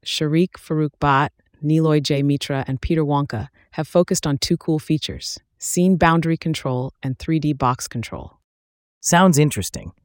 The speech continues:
Speaker 2: How do these features change the way images are generated?
Speaker 1: Well, with scene boundary control, users can define the edges of a scene like walls or floors, and three D box control lets them place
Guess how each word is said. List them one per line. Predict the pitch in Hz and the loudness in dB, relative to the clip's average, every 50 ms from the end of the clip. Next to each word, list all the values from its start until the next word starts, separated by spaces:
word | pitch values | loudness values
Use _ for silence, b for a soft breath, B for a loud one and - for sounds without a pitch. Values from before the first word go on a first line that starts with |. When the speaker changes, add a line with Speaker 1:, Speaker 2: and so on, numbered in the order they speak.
| _ _ _ | _ _ _
Speaker 2:
How | - 147 165 | 2 4 6
do | 185 214 | 6 6
these | 202 185 185 160 - | 6 4 2 2 0
features | - - 151 139 - - 110 101 95 - - | -4 -6 -6 -6 -4 -2 -2 -2 -2 -4 -6
change | - - - 151 147 143 139 131 110 - | -6 -4 0 0 2 2 2 2 0 0
the | 110 | -2
way | 101 101 95 95 90 | 0 0 0 0 -2
images | - - 113 113 107 92 - 92 85 92 | -2 -2 0 0 0 0 -2 -4 -4 -4
are | 90 | -6
generated? | 82 - 104 101 101 90 78 67 57 - - - - _ _ _ _ _ _ _ _ _ _ _ _ _ _ _ _ _ _ _ _ _ _ _ | -4 -4 -2 -2 -2 -2 -4 -6 -8 -12 -16 -18 -20 _ _ _ _ _ _ _ _ _ _ _ _ _ _ _ _ _ _ _ _ _ _ _
Speaker 1:
Well, | 160 160 143 151 170 190 - _ _ _ - | 0 2 2 2 2 0 -4 _ _ _ -10
with | 151 147 - | -10 -8 -6
scene | - - 214 214 233 233 190 | -2 2 4 6 6 6 6
boundary | 202 180 190 180 160 147 | 6 4 4 2 2 0
control, | - - 131 - - 143 131 127 127 143 147 - _ - | -2 -4 -6 -6 -4 -4 -4 -2 -4 -6 -8 -12 _ -6
users | 151 160 185 196 208 214 208 | -2 0 0 2 2 0 -2
can | - - 214 | -2 -2 -2
define | 190 170 160 - 165 156 156 160 | -2 -2 -2 -2 -2 -2 0 0
the | 156 151 139 - | 0 0 0 2
edges | 151 180 175 190 196 175 170 | 0 0 2 0 0 -2 -2
of | 156 156 | -2 -4
a | 147 | -4
scene | - - - 156 151 143 139 131 139 147 | -6 -6 -4 -2 -2 -2 -2 -2 -4 -6
like | - 127 127 - | -8 -8 -8 -8
walls | - 131 139 143 143 143 147 151 147 - | -6 -2 0 2 2 2 2 0 -2 -4
or | - 135 | -6 -10
floors, | - - - 170 165 147 123 104 80 - - - b b b b b b - | -10 -6 -4 -2 0 0 -2 -4 -6 -8 -12 -14 b b b b b b -8
and | 143 143 | -8 -8
three | - - - 202 214 | -6 -2 0 2 4
D | 196 226 214 | 4 2 2
box | 156 - 175 185 214 - - | 4 6 6 6 6 4 0
control | - - 147 135 - 143 123 127 135 | -6 -6 -6 -6 -4 -4 -4 -4 -2
lets | 135 147 147 - - | -2 -4 -4 -4 -6
them | - 156 143 139 | -4 -4 -4 -4
place | - - 160 151 143 - | -4 -2 -2 -2 -2 -4